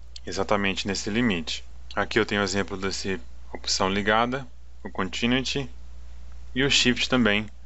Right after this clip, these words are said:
ponto zero dois, né, negativos. Então fica um objeto mais fechadinho e mais interessante. Eu posso simplesmente mudar a textura,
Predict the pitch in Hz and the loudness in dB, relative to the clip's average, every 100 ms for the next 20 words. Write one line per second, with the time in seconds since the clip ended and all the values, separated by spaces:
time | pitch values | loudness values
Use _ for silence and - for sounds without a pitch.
0 | - - - - 110 104 104 110 107 107 | -12 -10 -10 0 2 2 2 2 2 0
1 | - - - - 95 98 107 101 101 101 | -6 -8 -8 -2 2 2 2 2 4 4
2 | 87 95 98 101 107 - 107 107 92 87 | 2 0 2 2 2 0 -2 -2 -2 -4
3 | - - - - 104 - 107 113 110 101 | -6 -6 -10 -4 -4 -2 -2 2 2 2
4 | 104 110 104 101 101 - 110 - 107 95 | 0 2 2 2 0 -2 -2 0 -2 0
5 | 98 101 101 95 98 104 110 110 - 87 | 0 2 2 2 -2 -2 0 0 0 0
6 | - - - - 123 117 - 135 123 113 | -2 -8 -8 2 4 4 0 0 0 2
7 | 113 104 113 113 110 110 - - 135 127 | 2 0 0 2 2 0 -4 -2 2 2
8 | 92 | 2